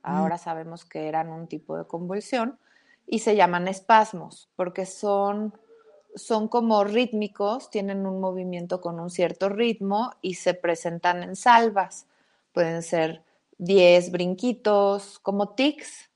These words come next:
Speaker 1: Ajá.
Speaker 2: espacio, luego se repiten otros diez.
Speaker 1: Ah.
Speaker 2: Entonces, la primerita vez que yo vi esos movimientos,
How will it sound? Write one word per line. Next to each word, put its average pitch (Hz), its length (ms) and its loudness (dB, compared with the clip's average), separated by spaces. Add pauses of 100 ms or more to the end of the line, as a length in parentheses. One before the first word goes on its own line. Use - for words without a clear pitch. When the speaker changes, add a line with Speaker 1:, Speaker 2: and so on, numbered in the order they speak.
(120)
Speaker 1:
Ajá. 214 260 -4
Speaker 2:
espacio, 208 840 4
luego 175 260 0
se 175 120 -10
repiten 165 480 -8
otros 175 300 -10
diez. 226 460 -2 (720)
Speaker 1:
Ah. 180 120 -20
Speaker 2:
Entonces, 240 440 2 (240)
la 196 220 8
primerita 202 540 2
vez 285 160 0
que 294 140 -6
yo 269 120 -2
vi 262 140 -4
esos 262 240 -8
movimientos, 247 1120 -10